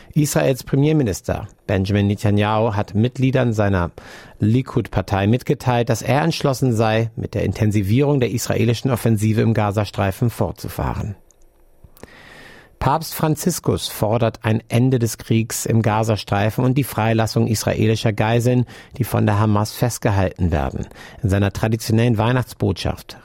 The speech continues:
rief der Papst auch zu mehr Hilfe für den Gazastreifen auf. Ein Todesopfer und mehr als einhundertzwanzigtausend Haushalte ohne Strom.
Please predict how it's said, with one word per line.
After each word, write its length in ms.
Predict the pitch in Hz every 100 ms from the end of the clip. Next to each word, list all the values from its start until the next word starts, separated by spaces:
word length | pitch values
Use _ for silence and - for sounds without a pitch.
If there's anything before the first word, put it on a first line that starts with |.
| 104
rief 160 | 98
der 100 | 95
Papst 500 | 92 - 98 113 -
auch 260 | 104 117 -
zu 180 | - 127
mehr 180 | 127
Hilfe 400 | 113 107 110 -
für 140 | - -
den 120 | 113
Gazastreifen 800 | 117 117 110 95 - 82 82 -
auf. 440 | 80 - - - - _ _ - _ - _ _ _ _ _ _ _ _ _ _ - - - - -
Ein 200 | 139 165
Todesopfer 720 | - 185 180 196 135 - 143
und 180 | 120 117
mehr 160 | 123 131
als 240 | 117 - -
einhundertzwanzigtausend 1500 | 135 160 156 147 - - 147 147 120 - - 127 143 139 117
Haushalte 560 | 107 113 - 104 107 110
ohne 240 | 104 113
Strom. 480 | - 120 120 101 60